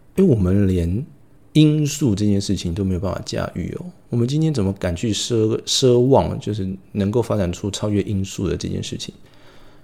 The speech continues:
那但是就是经过了很多，呃，科学模拟之后呢，发现好像啊，面临到的问题比与音速同行还要简单呢。啊，所以就做了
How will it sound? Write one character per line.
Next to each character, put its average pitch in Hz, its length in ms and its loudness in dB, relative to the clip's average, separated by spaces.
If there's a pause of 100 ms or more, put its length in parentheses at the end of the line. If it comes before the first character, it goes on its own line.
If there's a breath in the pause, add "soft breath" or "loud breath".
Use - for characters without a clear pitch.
(280 soft breath)
那 110 100 4
但 107 140 4
是 101 120 2
就 92 160 2
是 87 220 -2
经 98 180 -2
过 101 120 2
了 92 80 2
很 92 180 -4
多， 90 360 0 (100)
呃， 87 120 -6 (120)
科 104 100 0
学 101 100 -4
模 90 160 -2
拟 90 280 -4 (180)
之 127 140 -2
后 160 180 -4
呢， 127 80 -2
发 131 100 -6
现 135 300 -4
好 90 380 -2
像 147 360 -4
啊， 85 80 -6
面 127 240 -2
临 98 120 -2
到 120 120 -4
的 104 100 -2
问 107 220 -2
题 - 280 -10 (260)
比 85 260 -4 (120)
与 90 280 -2
音 151 160 2
速 143 160 -4
同 95 220 -6
行 - 320 -6
还 143 120 -8
要 156 140 -2
简 - 200 -6 (180)
单 151 240 -4
呢。 - 80 -4 (1300 loud breath)
啊， 98 80 -4
所 101 120 -2
以 92 60 2
就 101 100 -2
做 95 140 -2
了 92 160 -2